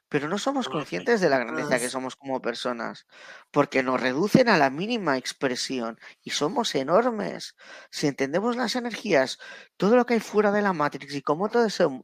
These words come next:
Speaker 1: se mueve, vamos, es que ni la mejor de las películas se queda pequeñita al lado de la realidad, porque es impresionante,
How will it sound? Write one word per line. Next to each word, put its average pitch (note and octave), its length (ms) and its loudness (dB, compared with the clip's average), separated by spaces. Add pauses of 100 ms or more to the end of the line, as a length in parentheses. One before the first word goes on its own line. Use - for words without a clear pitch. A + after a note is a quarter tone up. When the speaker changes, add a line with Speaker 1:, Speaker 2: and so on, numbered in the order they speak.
(120)
Speaker 1:
se C#3 200 -4
mueve, A#2+ 560 -2 (340)
vamos, - 340 -6 (240)
es B2+ 160 0
que E3 120 2
ni D3+ 120 0
la A#2+ 100 2
mejor D3+ 440 2
de E3+ 120 6
las D#3 160 2
películas D#3 480 2
se C3 140 -4
queda C#3+ 260 2
pequeñita C#3+ 520 0
al D3+ 100 2
lado C#3 180 4
de E3 100 0
la B2+ 140 0
realidad, C3 600 -4 (840)
porque B2+ 280 -10
es - 120 -4
impresionante, D3+ 920 -6